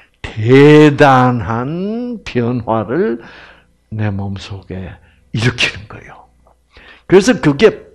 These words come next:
"와, 그렇구나." 하는 순간 유전자는 뜻에 반응하기 때문에 꺼졌던 유전자들이 모여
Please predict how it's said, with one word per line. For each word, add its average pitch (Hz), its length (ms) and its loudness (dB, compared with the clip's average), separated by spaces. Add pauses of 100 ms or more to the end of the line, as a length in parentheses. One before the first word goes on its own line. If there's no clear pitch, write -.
(300)
"와, - 840 2
그렇구나." 170 800 -2
하는 139 640 -4
순간 240 840 0 (480)
유전자는 156 960 2
뜻에 185 340 2
반응하기 127 600 0
때문에 135 680 -4 (360)
꺼졌던 139 580 0
유전자들이 113 680 -6
모여 92 240 -12